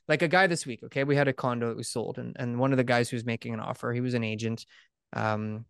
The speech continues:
nice guy, really nice guy, just got his real estate license, super, like, you could tell he was just, you know, above board, y-,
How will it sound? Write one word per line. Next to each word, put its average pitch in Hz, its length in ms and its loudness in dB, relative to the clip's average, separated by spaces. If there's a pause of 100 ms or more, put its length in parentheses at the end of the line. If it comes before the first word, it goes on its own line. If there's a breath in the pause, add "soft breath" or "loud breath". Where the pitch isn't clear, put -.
(100)
nice 131 280 4
guy, 110 280 0
really 123 260 0
nice 117 240 -2
guy, 113 240 -6
just 147 240 2
got 147 140 6
his 123 100 2
real 123 160 0
estate 120 300 -4
license, 120 540 -2
super, 147 440 6
like, 127 220 4 (180 soft breath)
you 147 100 0
could 143 140 0
tell 139 320 6
he 131 100 6
was 123 120 0
just, - 360 -4
you 139 100 -8
know, 135 180 -6 (680)
above 151 440 6
board, 123 360 6
y-, 123 60 0